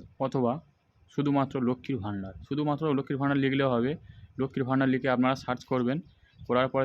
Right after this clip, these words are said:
দেখবেন আপনাদের সামনে ঠিক এমন একটা পেজ ওপেন হবে, লক্ষ্মীর ভাণ্ডার। দেখুন প্রথম যে পেজটা ওপেন হচ্ছে, আপনাদের কোনো পেজে বা কোনো জায়গাতে যাওয়ার প্রয়োজন নেই, কোনো স্ক্রল ডাউন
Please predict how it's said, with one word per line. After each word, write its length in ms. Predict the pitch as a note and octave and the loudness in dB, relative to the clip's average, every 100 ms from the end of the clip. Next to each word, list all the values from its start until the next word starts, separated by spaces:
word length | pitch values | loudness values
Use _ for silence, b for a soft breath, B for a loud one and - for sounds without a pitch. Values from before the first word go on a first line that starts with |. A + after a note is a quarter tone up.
| C3 | 0
দেখবেন 240 | A#2+ A#2+ B2 | 0 0 0
আপনাদের 280 | A#2 B2 B2+ - | 0 0 0 0
সামনে 220 | B2+ A#2 A#2 | 2 2 0
ঠিক 120 | - B2 C3+ A#2 | -4 -6 -2 0
এমন 140 | B2 B2 | 2 2
একটা 160 | B2 B2 - | -2 -6 -4
পেজ 180 | B2+ C3 A#2+ | -2 0 -2
ওপেন 160 | A#2 G#2 | -4 -4
হবে, 180 | G2 F#2+ F#2 - B B - A#2+ | -4 -8 -10 -16 B B -4 0
লক্ষ্মীর 380 | B2+ - - B2 | 0 -2 -4 -2
ভাণ্ডার। 320 | G2+ G2 F#2+ F2+ - b b b b - | -2 -6 -6 -10 -16 b b b b -4
দেখুন 200 | C#3 D#3 E3+ - | 0 0 -2 -4
প্রথম 220 | C3+ D3 C#3+ | -2 0 0
যে 60 | C3+ | 0
পেজটা 240 | C#3 C#3 C3+ | -2 -2 0
ওপেন 120 | C3+ C#3 | 2 2
হচ্ছে, 200 | C3+ B2+ | 0 -2
আপনাদের 220 | B2+ D3+ D3+ | 0 -2 -2
কোনো 200 | D#3 D#3 E3 D#3+ - _ - | 0 2 2 -2 -8 _ -2
পেজে 260 | C#3+ C#3+ C#3 | 0 2 2
বা 60 | C3+ C3+ | 0 0
কোনো 160 | C#3+ C#3+ C#3 B2 | 2 4 2 2
জায়গাতে 300 | C3 C3 C3 B2+ | 2 2 2 2
যাওয়ার 160 | B2+ B2+ | 2 2
প্রয়োজন 280 | B2+ B2 B2 | 2 4 4
নেই, 100 | B2+ B2 | 4 2
কোনো 120 | B2+ B2 | 2 0
স্ক্রল 200 | - A#2+ B2 | 0 0 2
ডাউন 140 | B2 | 2